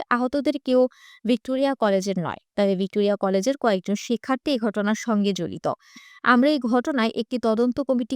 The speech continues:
গঠন করব। শিক্ষার্থীদের নিরাপত্তায় ইতোমধ্যেই আমরা প্রশাসনকে বিষয়টি জানিয়েছি এবং এ ঘটনার সঙ্গে জড়িত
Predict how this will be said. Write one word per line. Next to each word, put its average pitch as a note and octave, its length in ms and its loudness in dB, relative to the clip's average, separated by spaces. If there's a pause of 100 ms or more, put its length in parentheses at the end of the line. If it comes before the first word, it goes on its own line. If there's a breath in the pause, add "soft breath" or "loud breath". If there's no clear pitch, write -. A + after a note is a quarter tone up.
(120)
গঠন F3+ 320 -2
করব। D#3 260 -2 (260)
শিক্ষার্থীদের G3 560 -2
নিরাপত্তায় F#3+ 600 -2 (100)
ইতোমধ্যেই C4 640 -2 (440 soft breath)
আমরা A#3 280 2
প্রশাসনকে C4+ 640 -2
বিষয়টি G#3+ 420 -2
জানিয়েছি D#3+ 560 -6 (180)
এবং B3 220 4 (200)
এ A3+ 100 2
ঘটনার C#4 480 -4
সঙ্গে C#4+ 300 0
জড়িত G#3 300 0